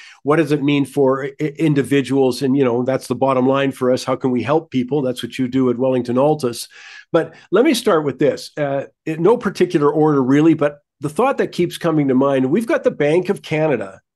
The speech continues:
trying to, s-, you know, sort of reduce, choke off, whatever adjective we want, uh, you know,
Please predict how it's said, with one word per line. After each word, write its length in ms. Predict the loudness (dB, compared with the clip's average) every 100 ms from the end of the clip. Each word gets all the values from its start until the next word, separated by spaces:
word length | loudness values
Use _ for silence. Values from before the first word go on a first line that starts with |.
| _ _ _ _
trying 400 | -4 0 2 0
to, 380 | 0 0 0 -2 _ _ -16
s-, 200 | -16 -6
you 100 | -2
know, 120 | -2
sort 200 | 0 0
of 180 | 0 -2 _ _ _ -4
reduce, 560 | -2 4 6 6 2
choke 340 | -2 0 2 2
off, 280 | 2 2
whatever 360 | 2 2 2 2
adjective 500 | 2 -2 -4 -4 -2
we 100 | 0
want, 400 | 2 0 -2 -6 _ _ _ -12
uh, 340 | -6 -4 -6 -10 -8
you 80 | -2
know, 300 | 0 -2 -6